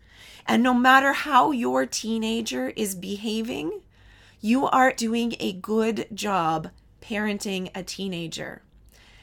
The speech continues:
And I'm hoping that this information about their brain development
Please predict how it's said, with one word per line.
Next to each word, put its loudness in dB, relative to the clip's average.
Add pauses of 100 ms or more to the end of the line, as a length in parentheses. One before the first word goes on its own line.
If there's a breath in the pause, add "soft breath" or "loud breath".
And 0
I'm 2
hoping 0
that -2
this 0
information 0
about -2
their -2
brain 0
development -2